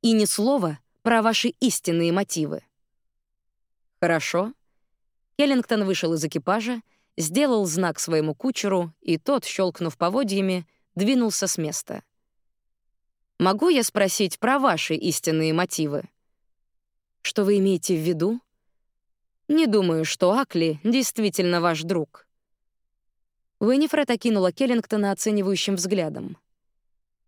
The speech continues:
Ей нравился его способ решения проблем. Затыкание протечек пачками денег. И он явно не из тех, кто станет болтать. «Я расскажу. Но не забывайте, что вы пообещали мне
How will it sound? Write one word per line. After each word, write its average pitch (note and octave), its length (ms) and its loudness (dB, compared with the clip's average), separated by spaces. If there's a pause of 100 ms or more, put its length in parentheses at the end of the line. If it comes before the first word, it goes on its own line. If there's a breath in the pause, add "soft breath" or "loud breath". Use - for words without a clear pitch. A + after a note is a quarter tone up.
(460)
Ей B3+ 240 2
нравился A3 480 0
его E3+ 220 2
способ F3 420 -4
решения F3 420 0
проблем. E3 520 -2 (640)
Затыкание G#3+ 680 2
протечек - 560 -2
пачками G#3 480 0
денег. - 580 -6 (720)
И F#3+ 120 2
он F#3+ 120 4
явно G3+ 360 2
не D#3 180 0
из D3+ 100 -4
тех, A3+ 300 -2
кто - 180 -4
станет E3+ 380 -2
болтать. - 640 -6 (1400)
«Я C4+ 180 4
расскажу. A#3+ 600 0 (680)
Но G3 140 4
не G#3 120 4
забывайте, G#3+ 520 2
что F#3+ 200 -2
вы F#3 120 2
пообещали G3 560 0
мне G3 340 0